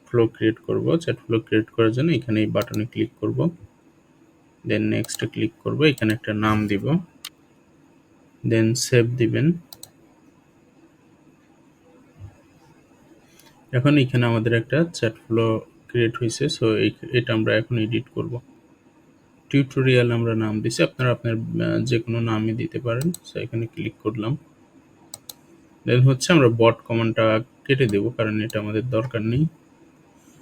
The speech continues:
আমরা একটা ইভেন্ট ট্রিগার নিব। ইভেন্ট ট্রিগার নিয়ে এখানে জেনারেল থেকে আমরা সিলেক্ট করে দেব নিউ থ্রেড স্টার্টেড, অর্থাৎ নতুন থ্রেড যখন স্টার্ট হবে তখন এটা কাজ করবে।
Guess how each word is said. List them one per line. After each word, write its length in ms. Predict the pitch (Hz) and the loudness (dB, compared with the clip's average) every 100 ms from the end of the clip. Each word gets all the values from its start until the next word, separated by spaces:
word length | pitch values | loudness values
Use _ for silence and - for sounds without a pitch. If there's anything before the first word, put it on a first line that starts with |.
| - _ | -20 _
আমরা 260 | - 120 127 | -4 2 4
একটা 200 | 131 - | 4 6
ইভেন্ট 400 | 175 127 127 120 | 6 6 6 4
ট্রিগার 260 | 113 110 101 | 2 -2 -4
নিব। 280 | 101 - - _ - - - - - - - _ _ - _ _ _ _ _ _ _ _ - - _ _ - - - - | -6 -10 -14 _ -20 -20 -20 -16 -12 -12 -14 _ _ -20 _ _ _ _ _ _ _ _ -20 -20 _ _ -20 -20 -8 -2
ইভেন্ট 300 | 127 143 139 | 2 4 2
ট্রিগার 260 | 143 123 | 2 0
নিয়ে 420 | 117 117 165 202 | 0 0 0 0
এখানে 380 | 120 - 123 117 | -2 0 0 2
জেনারেল 460 | 117 117 113 117 117 | 0 0 2 2 0
থেকে 360 | 123 131 127 | 0 -4 0
আমরা 280 | 160 123 117 | 2 2 0
সিলেক্ট 400 | 117 117 110 - | -2 -2 -2 -2
করে 220 | - 117 | -4 -2
দেব 360 | 120 107 117 190 - _ 123 | 0 0 2 0 -2 _ -2
নিউ 280 | 113 113 | 0 2
থ্রেড 300 | 113 127 110 101 | 2 2 2 0
স্টার্টেড, 360 | - - 90 - - | -4 -4 -6 -8 -10
অর্থাৎ 440 | 113 113 160 190 - _ _ _ - - - _ 127 | -6 2 4 4 0 _ _ _ -20 -18 -20 _ -2
নতুন 380 | 123 127 131 | 0 4 2
থ্রেড 380 | 127 - 135 131 | 2 4 4 4
যখন 400 | 127 127 127 120 | 4 4 4 2
স্টার্ট 300 | 117 - 123 | 0 0 0
হবে 200 | 143 175 202 | 0 -2 0
তখন 280 | 113 123 117 | 0 0 -2
এটা 200 | 110 120 | 0 -4
কাজ 320 | - 113 - | -4 -4 -6
করবে। 300 | - 92 | -8 -12